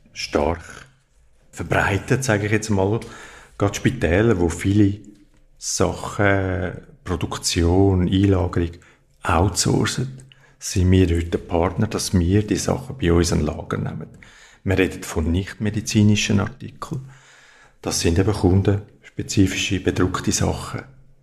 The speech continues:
Werbematerial, wo bei uns an Lager kommen und wir tun die Sachen auch für den Kunden produzieren, sofern er das möchte. Wenn er bestehende Druckereien hat,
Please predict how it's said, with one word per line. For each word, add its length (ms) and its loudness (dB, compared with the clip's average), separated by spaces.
Werbematerial, 1080 0
wo 320 2
bei 260 0
uns 200 2
an 100 0
Lager 280 0
kommen 380 -2
und 320 -2
wir 340 4
tun 480 2
die 140 0
Sachen 420 -4
auch 180 0
für 120 -6
den 80 -8
Kunden 360 -10
produzieren, 920 0
sofern 460 -2
er 80 0
das 220 -2
möchte. 240 2
Wenn 200 2
er 80 2
bestehende 540 2
Druckereien 720 0
hat, 460 -4